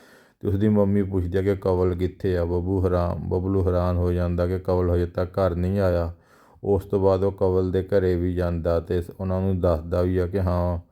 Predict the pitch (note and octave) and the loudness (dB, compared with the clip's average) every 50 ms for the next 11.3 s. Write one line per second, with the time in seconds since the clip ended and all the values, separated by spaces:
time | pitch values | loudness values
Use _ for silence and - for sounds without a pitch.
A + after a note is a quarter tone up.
0 | _ _ _ _ _ _ _ _ _ G2 G2 F#2+ F#2+ F#2 F#2 F#2 F2 G2 F#2+ F2+ | _ _ _ _ _ _ _ _ _ -2 0 0 2 2 2 2 2 2 2 2
1 | F2+ F2 F2+ E2+ E2+ - - F#2 F2 F2 F2+ F2+ F#2 F2+ F2+ F#2 F#2 F#2 - - | 2 2 2 0 -2 -4 -2 0 0 2 2 0 0 0 -2 -2 -2 -4 -4 -4
2 | - F#2 F2+ F2 F#2 F#2 F2+ F2 F#2 F#2 F2+ F2+ F2 F2 F2+ F2+ E2+ - F#2 F2 | -2 -2 0 0 0 0 0 0 0 2 2 2 2 2 0 -2 -2 -2 -4 -4
3 | - G2+ F#2+ F#2 F2 E2 F2 E2+ F2 F2 F2 F#2 F#2+ F2+ F#2 F#2 F2 F2+ - G2 | -2 -4 -4 -4 -2 -4 -2 -2 -2 -2 0 -2 -4 -2 -4 -6 -6 -6 -4 -4
4 | F#2 F2 E2 E2+ E2 D#2+ D#2 D#2 D#2 - _ _ - - - _ _ _ _ _ | -4 -2 0 0 0 0 0 -4 -6 -10 _ _ -20 -20 -20 _ _ _ _ _
5 | _ G2 F#2+ F#2 F#2 F2+ - - G2+ F#2 F#2+ F#2 F#2+ F#2 F#2 - - - - - | _ -4 -2 -2 -2 -4 -2 -2 0 2 2 2 2 0 -2 -8 -12 -12 -6 -8
6 | G2 F#2 - - G2+ G2 G2 F#2+ F#2 G2 F#2+ F2+ - F#2+ F#2 F#2 G2 G2 F#2+ F#2+ | -8 -8 -6 -4 0 0 0 0 0 0 -2 0 0 0 2 2 2 2 2 0
7 | F#2+ F#2 F#2 F#2+ F#2+ F#2 F#2 - G2+ F#2+ F#2 - G2+ F#2+ F#2+ F#2+ F#2 F2+ F#2 F#2+ | 0 0 0 -2 -2 -4 -2 -2 -2 -2 0 0 0 0 2 2 0 0 0 0
8 | F#2+ G2 F#2 F2+ F#2 F#2 F#2 F#2 F2+ E2+ F2 F2 E2 F2+ F2+ F#2 F#2 F2 - G2 | 0 0 0 0 -2 -2 -2 -2 -2 0 -2 -2 0 0 -2 -2 -2 0 0 0
9 | F#2 F2+ F2+ E2+ F2 F2 F2+ E2+ F2+ F#2 F2+ F2 F#2+ F#2+ F2 F#2+ F#2 F2+ - F#2 | 2 2 2 2 2 2 0 0 -2 -4 -4 -4 -4 -4 -2 -2 -4 -2 -2 -2
10 | F2 E2+ F2 F2 F2 E2+ F2+ F2+ F2+ - F#2+ F#2 F#2 F2 E2+ E2 E2+ E2+ E2+ E2+ | -2 0 -2 -2 -2 -2 -2 -2 0 2 2 4 4 2 2 2 2 0 0 0
11 | F2 E2+ E2 D#2+ D#2+ | 0 -2 -2 -4 -6